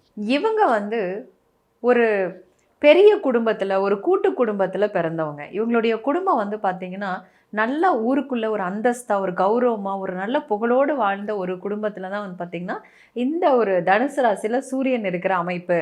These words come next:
அப்படிங்கிறது இருக்குங்க. அதே போல, இவங்க ஒரு விஷயத்துக்கு திட்டமிட்டாங்க அப்படின்னா, அதை நூறு சதவீதம் வெற்றிகரமாக செயல்படுத்துகின்ற தன்மை இவங்க கிட்ட இருக்கும். ஆனா, அதை இவங்க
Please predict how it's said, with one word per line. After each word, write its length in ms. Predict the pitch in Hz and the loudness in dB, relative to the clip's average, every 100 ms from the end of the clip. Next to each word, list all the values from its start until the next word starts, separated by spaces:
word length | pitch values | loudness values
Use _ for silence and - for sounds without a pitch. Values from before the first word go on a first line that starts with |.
| 170 | 0
அப்படிங்கிறது 600 | 202 196 196 185 165 196 208 | -4 -2 -4 -4 -4 -2 -2
இருக்குங்க. 440 | 165 160 151 147 - _ _ - | -4 -6 -10 -12 -16 _ _ -6
அதே 180 | 202 359 | 0 2
போல, 240 | - 254 240 185 - - _ | 2 4 4 2 -2 -20 _
இவங்க 320 | 247 269 277 262 | -2 0 2 4
ஒரு 180 | 240 240 226 | 4 2 0
விஷயத்துக்கு 580 | 269 - 453 453 403 269 - | -4 0 0 2 0 -2 -2
திட்டமிட்டாங்க 800 | 311 311 - 453 302 233 220 202 214 208 | -4 -4 0 0 0 2 0 2 -2 -4
அப்படின்னா, 500 | 190 180 208 196 175 185 190 - _ | -6 -4 -2 -2 0 0 -2 -8 _
அதை 180 | 196 202 | -4 -2
நூறு 340 | 208 269 415 415 | 0 2 4 4
சதவீதம் 640 | 359 220 208 202 190 269 | 4 0 0 0 0 0
வெற்றிகரமாக 880 | 202 208 - 370 370 277 240 208 247 | 0 -2 0 2 2 2 0 0 0
செயல்படுத்துகின்ற 760 | 233 208 220 208 190 196 185 175 | 0 -2 -2 -4 -4 -6 -4 -6
தன்மை 380 | 175 180 202 196 311 - | -4 -6 -4 -4 -6 -6
இவங்க 260 | 202 202 | -6 -4
கிட்ட 240 | 180 165 202 | -6 -6 -6
இருக்கும். 440 | 190 156 156 311 - | -4 -4 -4 -4 -4
ஆனா, 340 | 175 170 180 277 440 _ _ | -6 -4 -2 -4 -6 _ _
அதை 320 | - 180 294 359 | -2 2 4 4
இவங்க 320 | 240 240 208 | 2 0 0